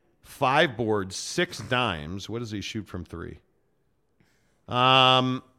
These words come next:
he does not, well, that's a problem. He, he only shoots thirty-three and a half percent from three.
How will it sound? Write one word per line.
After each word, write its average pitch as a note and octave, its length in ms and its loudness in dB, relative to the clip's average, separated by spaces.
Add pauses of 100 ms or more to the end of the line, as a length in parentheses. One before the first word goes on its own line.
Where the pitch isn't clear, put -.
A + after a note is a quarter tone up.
(220)
he A#2 140 -4
does A2+ 120 -4
not, C3+ 260 -2
well, B2 320 -4 (600)
that's A#2+ 240 -2
a - 40 -12
problem. C2+ 460 -8 (560)
He, D3 340 0
he C#3+ 240 4
only D#3+ 320 4
shoots C3 800 -2 (100)
thirty-three D3+ 640 2
and C3 80 2
a A#2 60 2
half B2 240 0
percent A#2 340 -2
from F#2+ 180 -4
three. E2+ 420 -6